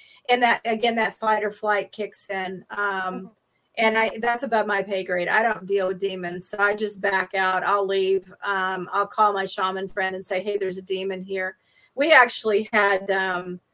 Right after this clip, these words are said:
Speaker 1: I used to teach Paranormal one oh one classes. And I think this is in one of my books. I think it might be in Ghost Magnet.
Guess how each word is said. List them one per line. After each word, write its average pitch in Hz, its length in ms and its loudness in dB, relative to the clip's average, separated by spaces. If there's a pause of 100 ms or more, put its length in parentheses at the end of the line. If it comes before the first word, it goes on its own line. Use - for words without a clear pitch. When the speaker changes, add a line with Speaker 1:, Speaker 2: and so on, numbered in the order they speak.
(160)
Speaker 1:
I 214 60 0
used 220 180 4
to 247 100 -8
teach 233 300 -10
Paranormal 196 440 0
one 180 180 -2
oh 180 80 -4
one 180 200 -4
classes. 175 680 -6
And - 120 0
I 339 80 4
think 480 240 -4
this 466 220 0
is 277 100 -6
in 254 140 -8
one 233 140 2
of 220 80 0
my 196 120 4
books. 196 400 -2
I 202 40 -8
think 269 200 -6
it - 100 -2
might 208 220 -2
be 202 100 0
in 185 140 -4
Ghost 185 420 -2
Magnet. 170 540 -6